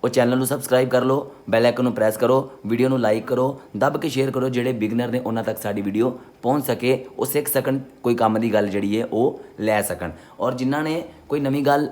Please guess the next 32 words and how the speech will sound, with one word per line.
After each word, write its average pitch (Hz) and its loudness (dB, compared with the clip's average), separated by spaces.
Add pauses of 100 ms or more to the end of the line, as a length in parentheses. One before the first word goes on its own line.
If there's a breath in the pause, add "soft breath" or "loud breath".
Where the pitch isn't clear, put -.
ਪੁੱਛਣੀ 147 -2
ਹੋਵੇ 147 2
ਉਹ - -2
ਸਾਨੂੰ 120 -4
ਕੁਮੈਂਟ 110 -2
ਬਾਕਸ 107 -6
ਵਿੱਚ 117 -8
ਕੁਮੈਂਟ 101 -4
ਕਰ 117 -4
ਸਕਦੇ 113 -2
ਨੇ, 120 -2 (200 loud breath)
ਉਹ - -10
ਤੁਹਾਡੇ, 113 0 (340 loud breath)
ਆਪਾਂ 107 0
ਤੁਹਾਡੇ 107 0
ਡਾਊਟ 98 2
ਨੂੰ 104 -2
ਕਲੀਅਰ 101 -2
ਕਰਾਂਗੇ, 107 0
ਤੁਹਾਨੂੰ 104 0
ਜਿਹੜੀ 101 -4
ਉਹ 101 -4
ਗੱਲ 92 -2
ਹੈ 104 -2
ਉਹ - -4 (180)
ਤੁਹਾਡੇ 98 -4
ਸਾਹਮਣੇ 95 -4
ਰੱਖਾਂਗੇ। 101 -2 (140 loud breath)
ਤਾਂ - -4
ਆਓ 123 4
ਜਾਣਦੇ 123 0
ਹਾਂ 139 0